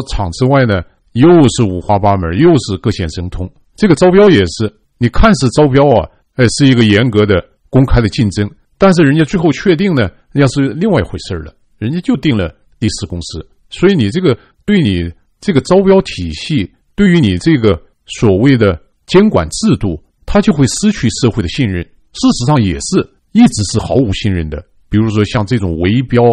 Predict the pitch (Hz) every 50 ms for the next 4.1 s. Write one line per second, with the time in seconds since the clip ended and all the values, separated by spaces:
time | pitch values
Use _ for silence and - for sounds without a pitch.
0 | - _ _ _ _ _ - - 143 127 - - 87 71 - - 98 107 117 107
1 | 107 101 101 101 - _ _ _ _ - - 127 113 - - 196 226 - - 110
2 | - - - 107 110 - - - 82 78 - - - 120 90 85 - - 73 78
3 | 87 85 76 71 80 - _ _ _ _ - 107 180 185 156 160 156 131 131 127
4 | 113